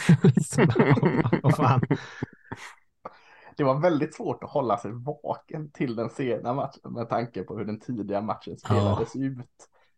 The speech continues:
Speaker 2: Eh, jag gjorde det, lyckades inte. Jag somnade och så sen, eh, vaknade jag sådär, eh, med lite dregel på kudden och, eh, konstaterade, konstaterade att, eh, Mahomes, eh, haltade. Men, men det var så här, eh,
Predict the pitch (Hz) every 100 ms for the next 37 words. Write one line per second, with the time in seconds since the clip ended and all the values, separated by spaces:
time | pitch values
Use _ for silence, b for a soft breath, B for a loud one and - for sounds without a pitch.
0 | - 127 117 113 110 110 110 110 110 135
1 | 147 160 143 139 147 151 120 131 123 -
2 | 127 - - 156 147 120 107 110 107 120
3 | 113 120 110 113 113 120 117 - 113 104
4 | - 113 95 95 101 101 101 90 110 107
5 | 110 117 107 95 101 110 - 117 101 98
6 | 98 98 98 b b b b - 104 -
7 | - 95 104 107 92 - 98 95 - 117
8 | - 101 110 107 95 92 95 - - 92
9 | 90 90 104 95 95 104 - - 104 98
10 | 107 101 - _ 110 107 117 - 120 113
11 | 110 113 117 - 107 95